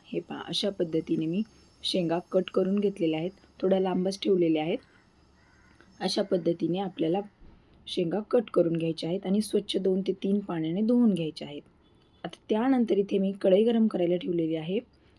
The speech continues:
यामध्ये दोन चमचे तेल घातलेलं आहे आणि आपल्याला गवार दोन ते तीन मिनटं परतून घ्यायची आहे. याच्यामध्ये जिरे, हळद, लसण असं काहीच घालायची आपल्याला गरज नाही आहे. आपल्याला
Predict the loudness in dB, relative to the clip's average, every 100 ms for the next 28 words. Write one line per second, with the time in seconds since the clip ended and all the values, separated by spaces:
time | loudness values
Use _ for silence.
0 | _ 0 2 2 2 4 4 2 -2 -2
1 | -2 2 2 2 -2 0 0 0 -4 -6
2 | -10 _ _ _ -2 -2 -2 0 0 2
3 | 0 0 -2 -4 _ -2 2 2 2 0
4 | -2 0 2 2 0 -2 -4 -4 _ _
5 | 0 0 0 -2 -2 -6 -10 -12 -12 -16
6 | _ -20 _ -10 -4 0 2 2 0 -2
7 | _ _ _ -8 2 4 4 2 0 -2
8 | 2 4 4 0 0 0 0 -2 -4 -4
9 | -6 -4 -2 -2 0 0 2 2 0 0
10 | 0 0 0 -2 -4 -6 -6 -6 -10 _
11 | _ -12 -4 -2 0 -2